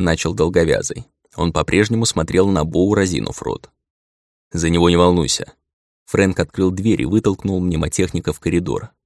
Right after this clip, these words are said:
«Я его перевязал». Пришлось помахать шприцем у долговязого перед носом, чтобы сообразил, чего от него хотят.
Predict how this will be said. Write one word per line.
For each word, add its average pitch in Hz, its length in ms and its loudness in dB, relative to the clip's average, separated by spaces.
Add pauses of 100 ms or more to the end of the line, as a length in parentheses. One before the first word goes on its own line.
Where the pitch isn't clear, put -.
(380)
«Я 95 180 4
его 92 220 6
перевязал». 82 580 0 (1120)
Пришлось 143 400 2
помахать 110 420 2
шприцем 131 460 -2
у 90 40 0
долговязого 98 640 4
перед 92 300 -2
носом, 117 360 -2
чтобы - 320 -6
сообразил, 87 580 0
чего 80 340 0
от 113 120 2
него 73 200 -2
хотят. - 520 -6